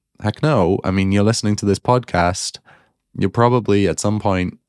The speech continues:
thinking that you might wanna be a customer of Powered by Search. I'm not collecting your email, <laughs> right? But at the same time, we've generated millions of dollars of revenue for our clients that started life as a lead magnet download,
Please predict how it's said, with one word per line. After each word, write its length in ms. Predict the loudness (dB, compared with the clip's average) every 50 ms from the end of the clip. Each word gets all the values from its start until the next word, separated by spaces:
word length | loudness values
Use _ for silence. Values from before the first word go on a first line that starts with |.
| _
thinking 380 | -6 -4 -4 -4 -2 -4 -2 -2
that 140 | -2 -2 -2
you 60 | -2
might 180 | 0 0 0 0
wanna 160 | 0 -2 -2
be 140 | 0 -2 -2
a 40 |
customer 400 | -2 -2 -4 -4 -2 -4 -2 -2
of 80 | -2 -2
Powered 240 | -2 -2 -2 0 0
by 120 | -2 -2
Search. 640 | -2 0 0 0 2 2 0 -2 -4 -6 -8 -8 -8 _ _ _ _ _ -6
I'm 140 | -2 0
not 160 | 0 0 0 0
collecting 340 | 0 0 0 -2 -4 -6
your 160 | -4 -4 -2 -2
email, 360 | -2 -2 -2 -2 -4 -6 _ _ -18 -18 -18
<laughs> 240 | -20 _ _ -6 -4
right? 240 | -2 0 -2 -4 _ _ -20 -20 -20 -20 -20 -20 -20 _ _ _ _ _ _ _ _ _ _ _
But 180 | -2 -2 -2 0
at 80 | 0
the 80 | -2 -2
same 280 | 0 -2 -2 -2 -2
time, 540 | -2 0 0 2 2 4 2 2 0 -2 -6 _ _ _ _ _
we've 320 | -2 2 2 2 2 2 -2
generated 460 | -2 0 0 2 2 2 2 2 2
millions 480 | 2 2 4 4 4 4 4 2 2 0
of 80 | 0
dollars 320 | 2 2 4 4 2 0 0
of 100 | 0 0
revenue 400 | 2 2 2 0 0 0 0 0
for 180 | 0 0 0
our 120 | 0 0 -2
clients 840 | -2 -2 0 0 0 0 0 -2 -4 -6 -8 -8 -6 -6 -6 -6
that 160 | -4 -4 -4 -4
started 440 | -2 0 0 0 2 0 -2 -2
life 400 | 0 0 0 0 0 -2 -4 -6 -6
as 160 | -6 -4 -4
a 40 | -4
lead 300 | -2 0 2 0 0 0
magnet 380 | -2 -4 -4 -4 -6 -8 -6
download, 640 | -4 -4 -4 -4 -4 -4 -4 -4 -4 -6 -8 -10